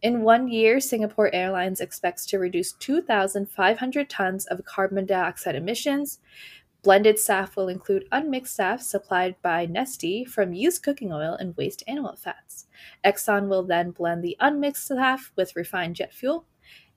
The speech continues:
And Singapore Airlines is committed to achieving net zero carbon emissions by twenty fifty. This is definitely, I think, uh, an uplifting story <laughs> after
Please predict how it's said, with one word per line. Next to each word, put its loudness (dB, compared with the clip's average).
And -6
Singapore 0
Airlines -6
is -4
committed -2
to -6
achieving -2
net -10
zero -2
carbon -10
emissions -10
by -6
twenty -14
fifty. -10
This 2
is 4
definitely, 0
I 0
think, 0
uh, 0
an -2
uplifting -2
story -4
<laughs> -6
after 4